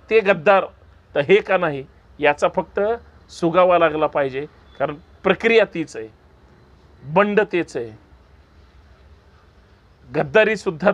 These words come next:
तीच आहे, माणसंसुद्धा तीच आहेत, फक्त पक्ष बदल आहे. मग ह्यांना का तो लागू होत नाही, हा साधा सरळ प्रश्न आहे.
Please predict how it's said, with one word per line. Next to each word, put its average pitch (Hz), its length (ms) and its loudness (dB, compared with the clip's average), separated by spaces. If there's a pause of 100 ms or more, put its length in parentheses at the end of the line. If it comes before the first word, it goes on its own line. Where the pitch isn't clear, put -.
तीच 165 240 -6
आहे, 117 240 -8 (460)
माणसंसुद्धा 185 840 0
तीच 190 400 -6
आहेत, 139 280 -6 (680)
फक्त - 260 -2
पक्ष 214 340 -2
बदल 160 360 0
आहे. - 280 -8 (240)
मग 147 160 -4
ह्यांना 160 300 0
का 185 140 -2
तो 185 180 -4
लागू 165 320 0
होत 147 220 -4
नाही, 135 220 -12 (320)
हा 143 80 -4
साधा 143 340 -2
सरळ 127 280 -10
प्रश्न 131 360 -18
आहे. 92 100 -20